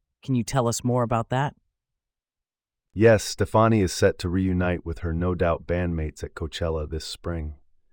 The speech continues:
Speaker 2: She's expressed excitement about the reunion, saying that it happened quickly and that the positive fan response has been inspiring. It's unclear what the next steps for the band are, but fans are certainly eager to see what comes of the reunion.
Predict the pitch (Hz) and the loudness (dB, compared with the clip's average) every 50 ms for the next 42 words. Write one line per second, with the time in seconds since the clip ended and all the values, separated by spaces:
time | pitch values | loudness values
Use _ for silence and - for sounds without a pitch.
0 | _ _ _ _ - _ _ _ _ _ _ _ _ - - - 107 92 101 101 | _ _ _ _ -20 _ _ _ _ _ _ _ _ -14 -8 -6 -4 -2 -2 -4
1 | - - - 113 110 101 - - 101 - - - - 90 87 80 82 87 82 82 | -4 -2 2 2 2 2 2 -4 -8 -8 -4 0 2 2 2 2 0 -2 -4 -2
2 | 78 - 82 82 - 85 76 78 80 80 85 87 87 85 80 76 73 71 - - | -2 -4 -4 -4 -4 -6 -6 -6 -4 -4 -2 -2 -2 -4 -4 -6 -8 -10 -12 -16
3 | _ _ _ _ _ _ _ - - - 95 95 95 95 90 85 82 80 76 87 | _ _ _ _ _ _ _ -8 -2 0 0 2 2 0 0 0 -2 -2 -2 0
4 | 101 98 - - 90 85 - - - 110 107 - - 87 78 76 71 - _ _ | -2 -2 0 -2 -4 -4 -4 -4 -4 -4 -4 -4 -4 -6 -6 -6 -8 -12 _ _
5 | _ _ _ _ _ _ _ - 90 90 87 - - 87 - - 104 104 104 98 | _ _ _ _ _ _ _ -8 -6 -4 -4 -4 -6 -6 -2 2 4 4 4 4
6 | 107 101 92 - - - 95 95 95 92 90 - - - 80 78 78 76 - - | 2 0 -2 -2 -2 -2 -2 0 0 -2 -4 -6 -8 -8 -8 -8 -8 -8 -10 -10
7 | 82 78 - - 85 80 76 76 - - - 82 82 82 80 78 76 76 76 78 | -10 -10 -6 -4 -4 -4 -4 -6 -8 -8 -6 -4 -4 -4 -4 -4 -6 -6 -8 -10
8 | - _ _ _ _ _ _ _ _ _ _ _ _ - - - _ _ _ _ | -14 _ _ _ _ _ _ _ _ _ _ _ _ -20 -20 -20 _ _ _ _
9 | - - - - 87 - 123 120 120 - - 123 117 113 107 101 98 - - 95 | -20 -16 -10 -2 4 6 6 6 6 4 4 4 6 6 6 6 4 2 2 0
10 | 92 92 90 - - - - 104 92 - - - - 87 87 76 73 87 85 85 | 0 0 0 -2 -4 -2 0 0 0 0 -2 -8 -8 -6 -6 -4 -2 -2 -2 -2
11 | 82 80 85 87 87 80 73 69 - - - - - - - - - 104 104 104 | -2 0 0 0 0 -2 -4 -8 -10 -14 -20 -16 -12 -12 -12 -8 -2 0 0 2
12 | 101 101 95 92 87 - - 110 104 - 90 90 85 85 80 - 92 104 104 90 | 2 0 0 -2 -4 -2 0 0 0 0 -2 -4 -4 -4 -6 -6 -4 -4 -4 -2
13 | 87 82 78 - - 78 - - 95 92 85 80 76 - - - - - 90 85 | -4 -6 -6 -6 -10 -12 -10 -8 -6 -6 -4 -4 -6 -8 -10 -10 -8 -6 -6 -6
14 | 82 73 73 71 69 78 73 73 76 73 73 78 80 78 71 - - | -6 -6 -8 -10 -10 -8 -8 -8 -6 -6 -6 -6 -6 -6 -8 -10 -12